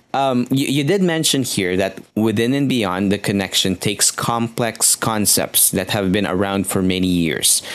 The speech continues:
explaining how the earth and universe are connected,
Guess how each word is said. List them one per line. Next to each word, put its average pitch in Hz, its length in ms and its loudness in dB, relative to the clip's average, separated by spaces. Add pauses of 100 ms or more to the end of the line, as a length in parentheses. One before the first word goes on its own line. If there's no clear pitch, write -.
(160)
explaining 110 540 0
how 104 240 0
the 98 300 0
earth 117 520 -2 (460)
and 110 200 0
universe 113 720 0
are 101 120 -4
connected, 95 720 -2